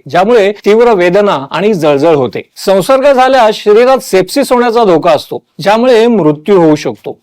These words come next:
त्वचेवर कायमचे डाग, जखमा किंवा त्वचेचे नुकसान होऊन विकृती निर्माण होऊ शकते. काही प्रकरणात त्वचेच्या कार्यक्षमतेत मोठी हानी होते, त्यामुळे शरीरातले इतर अवयवांवर देखील परिणाम होऊ शकतो.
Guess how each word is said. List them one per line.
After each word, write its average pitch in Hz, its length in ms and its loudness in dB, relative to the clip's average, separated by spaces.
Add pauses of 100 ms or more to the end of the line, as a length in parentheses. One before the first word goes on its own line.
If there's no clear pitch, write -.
त्वचेवर 269 540 2
कायमचे 226 540 0
डाग, 180 340 0 (200)
जखमा 180 440 -2 (200)
किंवा 240 160 -2
त्वचेचे 220 460 -2
नुकसान 233 480 0
होऊन 202 300 0 (180)
विकृती 226 520 0
निर्माण 190 380 0
होऊ 143 120 -4
शकते. - 440 -12 (100)
काही 214 160 0
प्रकरणात 269 560 0 (300)
त्वचेच्या 247 420 2
कार्यक्षमतेत 226 880 -2
मोठी 185 240 -4
हानी 160 320 -4
होते, 180 280 -2 (120)
त्यामुळे 175 380 0 (220)
शरीरातले 262 720 0
इतर 226 400 -2
अवयवांवर 226 500 0
देखील 190 300 -2
परिणाम 160 420 -4
होऊ 139 140 -6
शकतो. 113 420 -12